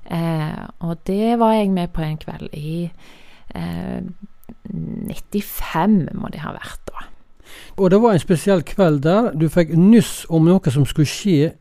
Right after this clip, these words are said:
Speaker 2: nyttårshelga som lå et stykke føre. Eh, det var en nyttårsleir på Østlandet. Eh, denne gjengen som var i lag med deg reiste til Holland på en misjonskonferanse, men du bestemte deg for å reise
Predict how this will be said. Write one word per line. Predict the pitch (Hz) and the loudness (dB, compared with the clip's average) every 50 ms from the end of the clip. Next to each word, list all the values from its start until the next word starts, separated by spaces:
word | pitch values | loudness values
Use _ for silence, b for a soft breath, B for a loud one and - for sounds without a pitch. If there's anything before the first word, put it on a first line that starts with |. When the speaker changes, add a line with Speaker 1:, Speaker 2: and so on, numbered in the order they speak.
| - - - | -10 -2 2
Speaker 2:
nyttårshelga | 135 131 131 170 196 - - - - 143 131 - - - - 147 139 135 131 127 147 175 202 208 | 4 6 8 6 6 4 0 -6 -2 0 0 -2 -2 -4 -4 -2 0 0 0 0 0 0 0 -2
som | - - - 147 143 139 | -2 -2 0 2 2 4
lå | 135 139 135 131 | 4 2 2 0
et | 127 - | 0 -2
stykke | - 156 131 - - 131 | -2 -4 -4 -2 -2 -2
føre. | - 151 147 139 156 208 254 294 B B B B B B B B B B B B | 2 2 2 4 4 2 0 0 B B B B B B B B B B B B
Eh, | 165 151 147 143 147 143 | 0 2 2 2 2 2
det | 131 139 180 175 135 | 2 2 2 2 2
var | 151 - | 2 2
en | 131 135 135 120 120 147 | 4 4 6 6 8 8
nyttårsleir | 202 - - - - - - 151 139 135 - - - 139 135 147 160 175 208 208 - - | 6 6 4 -4 -8 -2 2 4 4 4 2 0 -4 -2 0 0 2 0 0 -2 -2 -2
på | - 143 147 - - | -2 -2 -2 0 0
Østlandet. | 196 208 - - - - 160 156 151 143 147 170 247 240 - B B B B B B B B B B B | 0 0 0 -2 -6 -2 2 4 4 4 4 4 2 0 -2 B B B B B B B B B B B
Eh, | 160 156 151 151 139 | 0 2 2 2 2
denne | 143 190 196 190 170 | 4 4 6 6 6
gjengen | 160 190 202 202 180 160 151 147 147 | 6 6 8 8 8 8 6 6 4
som | 131 165 151 | 4 4 4
var | 147 151 | 4 4
i | 147 | 4
lag | 175 180 165 | 4 4 4
med | 147 139 135 | 4 4 4
deg | 180 185 165 147 135 131 127 131 | 2 2 2 2 0 -2 -2 -2
reiste | - - - - | -4 -4 -6 -6
til | - - 110 | -4 -2 2
Holland | - 214 254 233 170 131 127 123 127 127 117 | 4 4 4 4 4 2 2 2 2 0 0
på | - 147 | 0 2
en | 147 151 | 2 2
misjonskonferanse, | 151 - 196 196 185 - - 143 123 - 127 127 131 - - 143 | 2 2 2 0 0 0 0 0 0 0 0 -2 -2 -2 0 0
men | 147 165 180 | 2 2 2
du | 180 247 226 | 4 2 2
bestemte | 151 147 - - 226 247 233 - 190 | 2 0 -2 0 0 0 2 2 0
deg | 170 - | 0 2
for | - 214 190 | 2 2 2
å | 165 143 | 2 2
reise | 160 165 139 - - | 2 2 0 0 -4